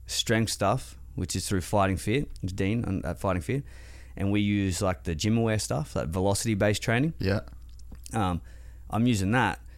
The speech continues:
Speaker 1: so none of my numbers have gone down at all.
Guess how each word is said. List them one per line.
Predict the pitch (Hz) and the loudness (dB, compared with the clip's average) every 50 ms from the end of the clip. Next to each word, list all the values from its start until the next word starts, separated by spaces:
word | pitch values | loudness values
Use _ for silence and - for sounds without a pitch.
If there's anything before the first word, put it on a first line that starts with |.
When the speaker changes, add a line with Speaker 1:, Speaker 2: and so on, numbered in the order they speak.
| - - - - - - - | -16 -16 -16 -16 -16 -12 -6
Speaker 1:
so | - - 120 107 101 | 0 4 4 6 6
none | 101 104 110 120 131 | 6 6 6 6 6
of | 127 | 6
my | 123 117 110 104 98 98 98 - - - - - - - - - - - - - | 6 6 6 4 4 2 2 0 -4 -8 -10 -12 -14 -16 -16 -16 -16 -16 -12 -6
numbers | - 92 101 104 127 135 117 92 | -2 0 2 4 4 4 4 4
have | 95 87 | 2 0
gone | 82 101 98 98 92 | 0 2 2 2 4
down | 92 101 101 98 90 | 4 4 4 2 2
at | 80 | 2
all. | 90 107 117 95 73 71 - | 4 4 4 4 2 0 -4